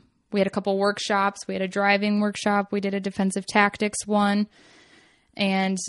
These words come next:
it was all basically classroom training, though. Um, and then the rest of it, I relied on the department and the guys there, and they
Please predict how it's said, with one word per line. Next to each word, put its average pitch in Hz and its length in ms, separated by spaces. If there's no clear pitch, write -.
it 202 80
was 196 120
all 208 160
basically 202 440
classroom 185 500
training, 202 440
though. 208 480
Um, 202 520
and 202 240
then 196 360
the 196 100
rest 196 240
of 202 80
it, 202 80
I 196 40
relied 190 340
on 190 80
the 190 80
department 190 640
and 196 140
the 196 60
guys 190 340
there, 190 460
and 196 140
they 196 280